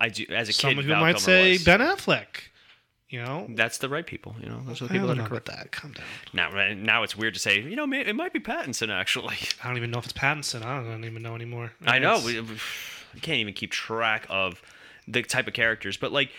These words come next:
Speaker 1: there are a ton of characters that I really enjoy, and, you know,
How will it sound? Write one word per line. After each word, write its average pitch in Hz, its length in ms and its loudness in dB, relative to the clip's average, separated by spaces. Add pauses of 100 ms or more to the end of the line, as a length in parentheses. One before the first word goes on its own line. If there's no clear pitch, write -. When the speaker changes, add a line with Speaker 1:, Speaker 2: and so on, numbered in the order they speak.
(160)
Speaker 1:
there 202 120 0
are 254 60 4
a 196 60 -4
ton 156 260 -4
of 143 80 -2
characters 117 460 -2
that 104 100 2
I 104 40 2
really 117 720 -4
enjoy, 110 800 -2
and, 104 380 -2 (420)
you 143 100 2
know, 135 60 -2